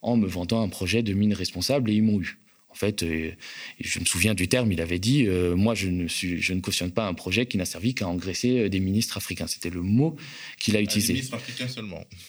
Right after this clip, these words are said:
Speaker 1: Je sais pas si c'est, voilà, c'est la question qui se pose. Euh, pour ce qui est d'Anne Lauvergeon et de Xavier Niel, jusqu'à aujourd'hui,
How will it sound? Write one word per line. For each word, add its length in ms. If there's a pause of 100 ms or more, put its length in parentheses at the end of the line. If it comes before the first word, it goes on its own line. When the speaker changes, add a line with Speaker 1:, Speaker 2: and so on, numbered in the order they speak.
(200)
Speaker 1:
Je 160
sais 140
pas 120
si 140
c'est, 140
voilà, 220
c'est 200
la 100
question 280
qui 100
se 80
pose. 200 (480)
Euh, 200
pour 180
ce 80
qui 140
est 40
d'Anne 260
Lauvergeon 400
et 40
de 140
Xavier 260
Niel, 320
jusqu'à 460
aujourd'hui, 520